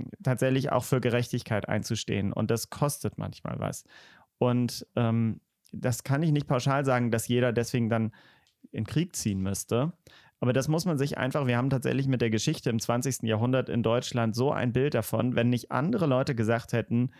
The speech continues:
„Wir bekriegen diesen Menschen jetzt“, dann wären wir letztlich auch nicht befreit worden. Ähm,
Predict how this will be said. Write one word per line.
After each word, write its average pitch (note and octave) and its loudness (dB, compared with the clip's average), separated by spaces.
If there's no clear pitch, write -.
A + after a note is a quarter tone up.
„Wir A2+ 0
bekriegen C#3 0
diesen G#2 0
Menschen G#2 -2
jetzt“, G#2 -2
dann G#2+ 0
wären A#2 2
wir B2+ 2
letztlich A#2+ 0
auch A#2+ -6
nicht A#2 -2
befreit B2 -2
worden. - -4
Ähm, A2+ 0